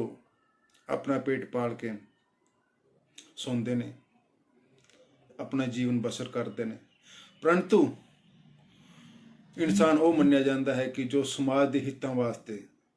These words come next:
ਕੰਮ ਕਰਕੇ ਸਮਾਜ ਨੂੰ ਜੋੜੇ, ਉਹਦਾ ਨਾਮ ਆਉਣ ਵਾਲੀਆਂ ਪੀੜ੍ਹੀਆਂ ਵਿੱਚ ਵੀ ਗਿਣਿਆ ਜਾਂਦਾ ਹੈ। ਤਾਂ ਤੁਸੀਂ ਇਹ ਵੀਡੀਓ ਦੇ-,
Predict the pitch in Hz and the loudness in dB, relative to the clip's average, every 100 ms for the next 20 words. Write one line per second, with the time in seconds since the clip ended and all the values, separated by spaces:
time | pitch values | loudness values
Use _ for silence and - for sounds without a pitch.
0 | _ 131 135 135 131 123 - 123 123 _ | _ -6 -2 -2 -2 -4 -8 -10 -12 _
1 | - - _ - 135 131 127 123 127 117 | -20 -20 _ -14 -8 -2 0 0 -4 -6
2 | 110 123 135 135 127 - _ _ _ _ | -6 -2 2 0 -2 -16 _ _ _ _
3 | _ _ _ _ _ _ _ _ - 170 | _ _ _ _ _ _ _ _ -4 0
4 | 165 185 170 147 139 135 - _ _ - | 4 4 4 4 2 -2 -10 _ _ -2
5 | 147 147 143 147 139 131 151 170 160 147 | 2 4 4 4 4 2 2 4 4 4
6 | 147 147 151 151 131 131 135 127 131 127 | 2 0 0 -2 -4 -2 0 0 0 0
7 | 123 117 117 120 _ _ - - _ - | -2 -4 -10 -14 _ _ -20 -20 _ -8
8 | 123 117 135 - 143 131 127 127 131 120 | -6 -6 -6 2 2 4 0 -2 -4 -8
9 | - 131 | -14 -20